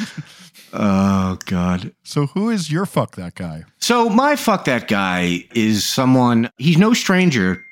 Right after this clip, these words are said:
Speaker 1: to the segment. He's a Supreme Court justice. He has a wife that is trying to overthrow the duly elected government of the United States. And you would think that would be a a bad thing for a Supreme Court justice, but apparently you would be wrong.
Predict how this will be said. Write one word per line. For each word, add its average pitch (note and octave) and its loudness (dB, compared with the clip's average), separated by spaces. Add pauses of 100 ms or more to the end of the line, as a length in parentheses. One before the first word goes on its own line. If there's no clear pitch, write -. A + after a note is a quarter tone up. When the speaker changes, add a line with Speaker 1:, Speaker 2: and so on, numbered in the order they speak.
(140)
Speaker 1:
to A#2+ -2
the G2+ 0
segment. F2+ -2
He's B2+ 0
a B2 2
Supreme G3 4
Court G#2+ 2
justice. F2+ -2 (240)
He C3+ 0
has A#2+ 0
a C3 2
wife A#2 0
that A2+ 0
is G2+ 2
trying G#2+ 0
to F#2+ 2 (100)
overthrow G#2 4
the F2+ 2
duly G2 4
elected F2+ 0
government E2 2
of D2 -4
the E2+ 0
United D#2 -2
States. - -4 (260)
And F#2 2
you F#2 0
would F2+ 0
think F#2 -2
that F#2 -2
would D2+ -2
be E2+ -2
a D2 -4 (260)
a - -10
bad G2+ -2
thing D#2+ -2
for D2+ -8
a C#2+ -6
Supreme C#2 -10
Court - -10
justice, - -8
but - -4
apparently F#2+ -2
you E2+ 0
would E2 -2
be D#2+ -4
wrong. C#2+ -8